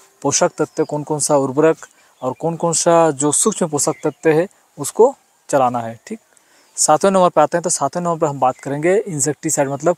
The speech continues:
कीटनाशक का प्रयोग। आठवें नंबर पे बात करेंगे फफूंदनाशक का प्रयोग।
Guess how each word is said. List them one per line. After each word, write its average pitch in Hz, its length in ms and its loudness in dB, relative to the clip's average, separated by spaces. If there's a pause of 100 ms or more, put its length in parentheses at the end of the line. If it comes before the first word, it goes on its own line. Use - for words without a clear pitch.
(100)
कीटनाशक 151 560 -2
का 139 100 -2
प्रयोग। 123 260 -4 (920)
आठवें 135 240 2
नंबर 160 240 0
पे 139 100 -6
बात 131 220 0
करेंगे 151 420 -2
फफूंदनाशक 139 600 -6
का - 120 -6
प्रयोग। 120 300 -6